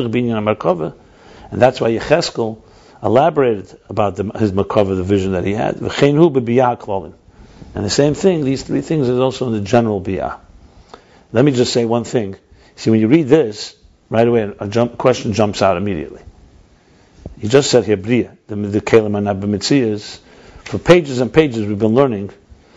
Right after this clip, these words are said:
that, that Eir is not b'mitzias, and Kelim of Atzilus are b'mitzias. And talks about how they're tangible they are. You can't say Bli Ma. So right here you see how little we know when you talk about these levels. Here's suddenly Bria.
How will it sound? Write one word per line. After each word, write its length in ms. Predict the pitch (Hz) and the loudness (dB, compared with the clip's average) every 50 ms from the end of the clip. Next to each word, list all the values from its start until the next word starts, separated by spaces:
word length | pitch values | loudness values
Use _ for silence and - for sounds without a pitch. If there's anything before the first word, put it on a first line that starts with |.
| _ - | _ -6
that, 260 | - 117 113 117 - 127 | 0 0 0 0 2 0
that 180 | 113 104 101 - | 0 0 2 4
Eir 480 | 151 175 180 147 120 113 110 120 - | 4 4 4 4 -2 -4 -8 -10 -10
is 100 | - 107 | -8 -4
not 160 | 104 113 101 80 | -2 -2 -2 0
b'mitzias, 540 | 104 104 101 95 - - 113 110 120 117 | -2 -2 -2 -2 -4 -2 -2 -2 0 0
and 140 | 117 110 92 | -2 -4 -2
Kelim 320 | - - 139 139 135 127 127 | 2 4 4 4 4 0 0
of 80 | 113 | -2
Atzilus 420 | 113 110 101 - 147 135 123 98 120 | -2 -4 -4 -4 -4 -4 -2 0 2
are 140 | 127 135 | 2 2
b'mitzias. 720 | 131 117 110 104 95 87 - - - 69 71 - - - - _ _ _ _ _ _ _ _ _ - | 2 0 -4 -6 -6 -8 -8 -10 -10 -12 -12 -16 -18 -20 -20 _ _ _ _ _ _ _ _ _ -10
And 100 | - - | -4 0
talks 200 | 120 107 - - | 0 0 2 2
about 240 | 117 101 104 101 92 | 4 4 4 2 2
how 100 | 104 104 | 2 0
they're 120 | 98 98 | 0 -2
tangible 480 | - - 120 120 113 107 110 107 107 104 | -2 0 0 0 0 -2 -2 -4 -4 -4
they 160 | 104 104 101 | -2 -4 -2
are. 280 | 98 98 98 95 92 - _ - - - - | -2 -2 -4 -4 -6 -10 _ -20 -20 -14 -12
You 100 | - - | -10 -2
can't 220 | - 120 113 104 | 0 2 2 2
say 140 | - - 104 | 2 0 0
Bli 240 | 95 95 101 107 104 | 0 2 0 0 2
Ma. 280 | 104 104 95 85 - - _ _ _ - - - - - | 2 0 -2 -4 -8 -16 _ _ _ -20 -20 -20 -20 -10
So 140 | - - 113 | -2 4 4
right 160 | 131 156 160 | 6 6 4
here 160 | 151 156 160 | 2 2 0
you 160 | 147 131 123 | 2 0 -4
see 500 | 120 - - 160 160 135 110 110 107 - _ _ _ _ _ - _ | -4 -2 2 2 2 2 2 -2 -4 -8 _ _ _ _ _ -20 _
how 440 | - - 113 113 110 113 113 - - - | 0 2 4 4 4 2 -2 -8 -8 0
little 240 | 123 127 123 127 120 | 4 4 4 6 4
we 120 | 117 117 | 4 2
know 400 | 110 123 131 120 101 101 110 - _ - | 2 2 2 2 0 -2 -8 -14 _ -14
when 100 | 120 107 | -12 -8
you 60 | 98 | 0
talk 180 | - 113 104 | 0 0 0
about 180 | 110 107 107 98 | 2 0 0 0
these 140 | 101 104 98 | 0 -2 2
levels. 500 | 110 127 127 113 98 95 95 98 - - _ _ _ _ | 4 4 4 2 0 -6 -8 -10 -14 -20 _ _ _ _
Here's 220 | - 135 135 135 - | 4 4 4 6 6
suddenly 240 | 139 135 131 123 | 2 2 2 0
Bria. 440 | 117 107 120 147 160 147 120 101 90 | 0 0 2 2 2 2 2 -2 -4